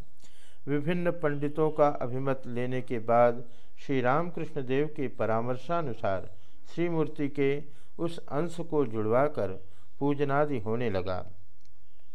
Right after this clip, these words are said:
भगवत प्रेम से विह्वल हो श्री रामकृष्ण देव को इससे पूर्व बीच-बीच में भावाविष्ट होते देखकर तथा किसी किसी विषय में उन्हें देव आदेश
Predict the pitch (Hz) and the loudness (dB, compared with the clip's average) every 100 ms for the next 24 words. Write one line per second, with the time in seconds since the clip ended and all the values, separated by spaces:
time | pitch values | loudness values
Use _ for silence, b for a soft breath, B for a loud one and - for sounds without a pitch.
0 | - - - - - b b b b b | -2 -2 -2 -2 -2 b b b b b
1 | b b b b - 117 120 143 165 202 | b b b b -2 -2 0 2 4 2
2 | 202 - 165 180 180 - 175 156 131 127 | 2 0 0 0 0 0 0 0 0 2
3 | 147 139 127 147 147 151 - - - - | 2 2 4 4 4 0 -2 -2 -2 0
4 | 139 127 156 175 160 - 135 117 139 151 | 2 2 2 0 -4 -4 -2 0 0 0
5 | 131 98 107 b b b - 156 160 160 | 0 0 -2 b b b -2 -2 0 0
6 | 156 156 175 165 156 120 156 190 151 143 | 0 0 0 2 0 0 0 0 0 0
7 | 135 - 120 98 120 135 143 127 131 - | 0 -2 -2 0 2 4 4 2 0 -2
8 | 120 120 113 113 104 120 131 123 95 - | -2 -2 0 -2 0 0 0 0 -2 -2
9 | b b b 131 127 127 113 139 - 180 | b b b -2 0 0 0 -2 -2 -2
10 | 175 160 160 123 110 156 151 113 98 - | -2 -2 -2 -2 -2 0 0 0 -2 -2
11 | b b b 139 139 135 107 151 175 - | b b b 0 0 0 2 0 2 2
12 | 135 123 123 | 2 2 0